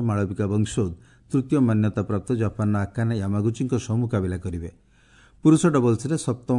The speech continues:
ମାନ୍ୟତାପ୍ରାପ୍ତ ସାତ୍ୱିକ ସାଇରାଜ ରାଙ୍କି ରେଡ୍ଡୀ ଓ ଚିରାଗ ସେଟ୍ଟୀ ଆଜି ଅପରାହ୍ନରେ ସି ହାଓ ନାନ୍ ଏବଂ ଜେଙ୍ଗ ୱିହାନଙ୍କ ବିପକ୍ଷରେ ଅବତୀର୍ଣ୍ଣ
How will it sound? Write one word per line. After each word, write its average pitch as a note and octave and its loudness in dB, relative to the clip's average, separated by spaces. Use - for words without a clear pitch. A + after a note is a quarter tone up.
ମାନ୍ୟତାପ୍ରାପ୍ତ G#2+ 0
ସାତ୍ୱିକ A2 -6
ସାଇରାଜ G#2+ -2
ରାଙ୍କି G2 -2
ରେଡ୍ଡୀ G2 -2
ଓ C3 4
ଚିରାଗ G#2 0
ସେଟ୍ଟୀ G#2+ -4
ଆଜି A2+ 0
ଅପରାହ୍ନରେ A#2+ 2
ସି - 0
ହାଓ A2+ 2
ନାନ୍ B2+ 0
ଏବଂ A2+ 0
ଜେଙ୍ଗ A2+ 0
ୱିହାନଙ୍କ B2 4
ବିପକ୍ଷରେ A#2 0
ଅବତୀର୍ଣ୍ଣ F#2+ -2